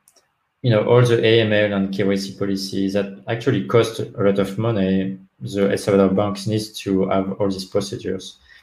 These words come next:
The result of that, the, you know, side effect of those policies is that it is not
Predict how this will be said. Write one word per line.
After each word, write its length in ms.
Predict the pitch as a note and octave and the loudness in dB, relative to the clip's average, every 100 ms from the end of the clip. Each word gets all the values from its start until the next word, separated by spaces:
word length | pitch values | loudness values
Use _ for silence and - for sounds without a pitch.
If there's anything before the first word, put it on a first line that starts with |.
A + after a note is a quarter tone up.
| _ _ _ _ _ _ _ _ _ - | _ _ _ _ _ _ _ _ _ 0
The 180 | B2+ B2+ | 6 8
result 320 | D3+ F#3+ F#3 | 8 6 6
of 140 | A2 | 6
that, 240 | A2 B2 B2+ | 6 4 2
the, 680 | - - - F#2+ G2+ - B2+ | -4 -10 -8 -2 -2 -4 -4
you 80 | |
know, 80 | G#2 | -4
side 280 | - C3 B2 | 0 2 2
effect 280 | A#2+ A2+ G#2+ | 2 0 0
of 80 | G2 | 0
those 140 | F#2+ | 0
policies 360 | C#3 C3 B2 A2+ | 0 0 0 0
is 120 | G2+ | 0
that 260 | F#2+ F#2+ - - _ _ _ _ _ | 0 -2 -12 -20 _ _ _ _ _
it 180 | C3 C3 | -6 0
is 200 | C3 B2+ | 2 4
not 340 | C3 C3+ C3+ | 4 4 2